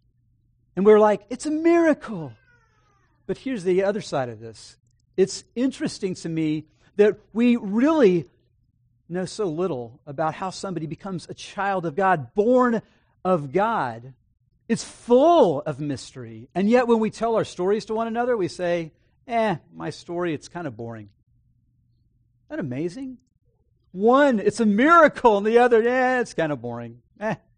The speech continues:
what's the big deal?" And that's the way we feel sometimes as we look into the work that God does in our life. But this is an amazing promise that John has put here right at the beginning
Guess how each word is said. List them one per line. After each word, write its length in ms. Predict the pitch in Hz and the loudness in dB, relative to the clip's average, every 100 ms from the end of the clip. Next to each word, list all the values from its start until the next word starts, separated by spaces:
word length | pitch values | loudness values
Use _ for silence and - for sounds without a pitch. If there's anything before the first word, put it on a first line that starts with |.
| _ | _
what's 180 | 185 - | -16 -12
the 60 | |
big 200 | 139 123 | -12 -10
deal?" 280 | 113 110 113 _ _ _ | -10 -14 -16 _ _ _
And 100 | 160 | -2
that's 160 | 208 214 | 0 0
the 120 | 240 | 2
way 180 | 220 214 | 4 4
we 160 | 202 | 2
feel 640 | 175 - 202 202 156 131 - _ _ | -6 -8 -2 0 0 -4 -10 _ _
sometimes 800 | - - 233 220 - 214 190 147 | -8 0 0 0 -4 -2 0 -2
as 140 | 143 147 | -6 -2
we 80 | |
look 320 | 170 180 220 214 | -2 4 2 2
into 260 | 185 - | -6 -6
the 120 | 165 | -6
work 480 | 147 165 190 151 - _ _ _ | -2 0 0 -2 -8 _ _ _
that 120 | 165 | -6
God 340 | 151 160 156 | 2 2 2
does 580 | 131 156 143 127 117 - _ _ | 0 -2 -2 -2 -10 -18 _ _
in 100 | 147 | -8
our 80 | 143 | -4
life. 420 | 143 135 120 - _ _ - | -2 -2 -4 -8 _ _ -4
But 100 | 190 | 0
this 200 | 311 285 | 0 0
is 100 | 208 | 0
an 100 | 196 | 0
amazing 600 | 175 180 196 151 151 131 | -2 -2 -4 -4 -8 -10
promise 760 | _ 175 180 117 110 - - _ _ _ _ _ _ _ _ - | _ -8 -6 -8 -14 -20 -20 _ _ _ _ _ _ _ _ -6
that 140 | 165 | -6
John 340 | 131 185 190 | 0 2 2
has 160 | 156 147 | 0 -4
put 180 | - 208 | 0 0
here 140 | 165 | 2
right 180 | 147 196 | 4 4
at 80 | 214 | 4
the 60 | |
beginning 500 | 180 156 170 202 180 | -2 -4 -2 -2 -4